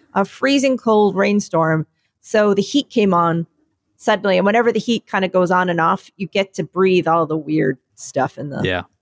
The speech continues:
Speaker 1: mushrooms and weird gnomes or whatever
Speaker 2: The
Speaker 1: lives in the walls.
Speaker 2: the never-ending winter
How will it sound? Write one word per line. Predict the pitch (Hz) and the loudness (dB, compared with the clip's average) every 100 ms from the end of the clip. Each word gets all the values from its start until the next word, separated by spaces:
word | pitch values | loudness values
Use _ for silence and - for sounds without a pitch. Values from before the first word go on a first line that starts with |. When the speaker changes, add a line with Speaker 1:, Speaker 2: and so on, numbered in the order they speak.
| _ | _
Speaker 1:
mushrooms | 196 196 202 - 202 185 185 175 | 2 4 2 0 0 2 2 2
and | 175 165 156 | 2 0 0
weird | 180 185 185 180 165 | 0 2 4 2 2
gnomes | 180 180 175 175 180 175 160 | 2 4 2 2 0 0 0
or | 156 | 0
whatever | 160 170 165 170 | 2 2 2 2
Speaker 2:
The | 160 | 2
Speaker 1:
lives | 165 147 160 | 0 0 -2
in | |
the | 156 | 0
walls. | 147 151 156 160 - - _ | 2 2 0 -4 -10 -20 _
Speaker 2:
the | 160 165 | -4 -2
never-ending | 165 196 208 226 208 - 165 151 156 135 135 | 0 -2 0 0 0 -2 -4 -2 -2 0 0
winter | 143 135 - 120 107 104 | 0 -2 -4 -2 -2 -4